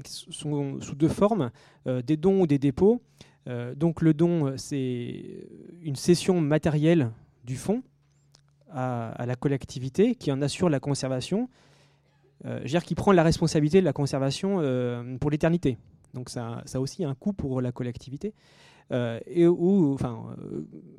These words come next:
sous forme de dépôt, donc la, l'association, le particulier, euh, euh,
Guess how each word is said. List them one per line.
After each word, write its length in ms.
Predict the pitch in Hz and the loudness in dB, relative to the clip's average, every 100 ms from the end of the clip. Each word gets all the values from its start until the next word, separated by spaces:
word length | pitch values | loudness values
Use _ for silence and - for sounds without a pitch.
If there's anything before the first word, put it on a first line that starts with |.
| - | -16
sous 180 | - 160 | -4 0
forme 220 | 190 175 | 4 6
de 100 | 151 | 6
dépôt, 420 | 139 127 196 226 | 4 4 4 4
donc 220 | 156 135 127 | 0 -4 -4
la, 260 | 123 120 | -4 -4
l'association, 580 | 123 127 135 139 120 165 | -4 -4 -4 -4 -4 -2
le 80 | 147 | -4
particulier, 640 | - - 123 117 135 185 | -4 -10 -12 -8 -4 -2
euh, 120 | 131 120 - _ _ - | -4 -6 -14 _ _ -14
euh, 60 | 127 | -12